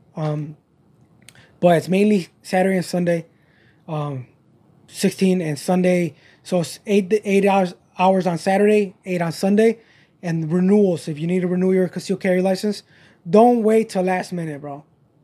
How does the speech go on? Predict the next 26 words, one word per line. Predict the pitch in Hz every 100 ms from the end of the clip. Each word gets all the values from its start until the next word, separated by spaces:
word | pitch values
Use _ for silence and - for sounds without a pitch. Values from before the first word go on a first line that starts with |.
| _ _ _ _ _ 160
Don't | 202 220
wait | 226 226
till | 226
the | 202
last | 208 202 202
minute. | 202 208 165
Don't | 190 202
wait | 202 196
till | 190
it's | -
expired | - 196 190 -
to |
go | 170 180
and | 175
renew | 165 165
your | 160 143
shit. | - 160 131 _ _ _
'Cause | -
now | 175
you're | 190
gonna | 196 180
have | 165
to | -
pay | 190
more | 165 156
money, | 151 147